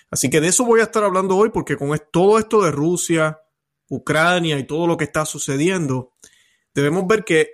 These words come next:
hay mucho más que lo que nos están presentando los medios noticiosos, hay mucho más que lo que aparenta ser, hay mucho más de lo que se puede ver, porque tú y yo como católicos, como cristianos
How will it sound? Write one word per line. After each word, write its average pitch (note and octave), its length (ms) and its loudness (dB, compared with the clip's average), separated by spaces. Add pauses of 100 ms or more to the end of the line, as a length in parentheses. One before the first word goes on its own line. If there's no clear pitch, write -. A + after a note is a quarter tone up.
(360)
hay F3 120 -2
mucho G3+ 460 2
más - 480 -2 (180)
que D#3 140 -2
lo D3 100 0
que D3 80 -4
nos C#3 120 0
están C#3 300 -4
presentando D3 680 -4
los B2+ 100 -6
medios C#3 300 -2
noticiosos, D#3+ 880 -4 (460)
hay D3 160 0
mucho F3+ 360 2
más D#3+ 380 -4 (100)
que D3 140 -4
lo C#3+ 140 -2
que D3 80 -2
aparenta C3+ 560 -4
ser, F3 420 -4 (560)
hay C#3 140 -2
mucho G3 400 2
más F3+ 500 -2
de D3+ 220 -2
lo C#3+ 100 -4
que D3+ 80 -8
se C#3+ 140 -6
puede E3 340 -4
ver, C3+ 260 -2 (600)
porque C3+ 240 -2
tú E3 180 4
y F#3 60 2
yo G3 160 4
como E3+ 200 -4
católicos, E3+ 720 -2
como B2 200 -10
cristianos D3+ 760 -6